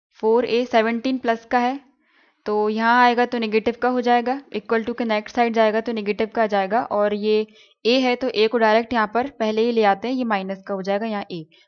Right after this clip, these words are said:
फ़ोर ए माइनस ए, और ये सेवनटीन को उस साइड लेके जाएंगे तो एटीन, एट माइनस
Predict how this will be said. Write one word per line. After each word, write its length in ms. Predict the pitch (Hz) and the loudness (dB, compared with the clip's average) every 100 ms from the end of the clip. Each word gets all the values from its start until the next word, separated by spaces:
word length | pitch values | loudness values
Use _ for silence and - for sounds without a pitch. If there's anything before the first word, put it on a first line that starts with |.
| _ 214 | _ 0
फ़ोर 120 | 226 | 2
ए 60 | 240 | 2
माइनस 380 | 233 233 240 - | 0 -2 -4 -2
ए, 260 | 247 277 _ _ _ _ _ _ | -4 -4 _ _ _ _ _ _
और 160 | 196 208 | -4 0
ये 140 | 233 | -2
सेवनटीन 540 | 240 226 220 226 254 247 | 0 -2 -2 -2 -4 -2
को 160 | 240 277 - _ _ - | -2 -4 -8 _ _ -14
उस 140 | 214 | -4
साइड 200 | - 233 | 2 2
लेके 220 | 226 220 226 | 2 0 0
जाएंगे 300 | 226 226 247 | -2 -2 -4
तो 300 | 247 269 - 196 | -4 -6 -6 -4
एटीन, 520 | 202 _ 254 269 302 - _ _ _ _ | -4 _ -4 -2 -4 -10 _ _ _ _
एट 260 | 208 262 277 311 _ _ - | 2 2 0 -14 _ _ -4
माइनस 480 | 202 208 226 285 | -2 0 -2 -6